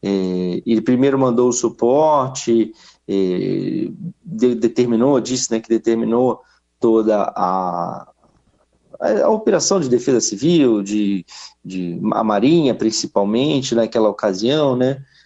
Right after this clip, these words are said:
É, mas ele não foi, né? Ele primeiro não foi, depois, e, eu não sei, eu não tô re-, me re-, é, lembrado agora se foi exatamente na mesma ocasião,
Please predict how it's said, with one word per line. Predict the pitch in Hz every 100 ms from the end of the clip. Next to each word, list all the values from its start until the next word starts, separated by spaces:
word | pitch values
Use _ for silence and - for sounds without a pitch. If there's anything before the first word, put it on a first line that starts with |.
| _ -
É, | 107 104 101 98 95 95 95 98 -
mas | 107 107 -
ele | - 127 117 135 139 143 139
não | 143 185
foi, | 190 170 139
né? | 131 147 160
Ele | - 117 113
primeiro | 113 117 127 135
não | 135
foi, | 135 - 123 139 160
depois, | 127 - 120 131 131 -
e, | - 117 113 -
eu | -
não | 131
sei, | 135 -
eu | 151
não | 160 165 170
tô | 175
re-, | 170 147 - -
me | 139 139
re-, | 131 131 -
é, | 131 123 104 - - - - _ _
lembrado | - 123 127 123 143 131
agora | 123 143
se | 143 139
foi | - 151
exatamente | 143 147 147 139 139
na | 143
mesma | 135 147 156
ocasião, | 151 151 143 127 107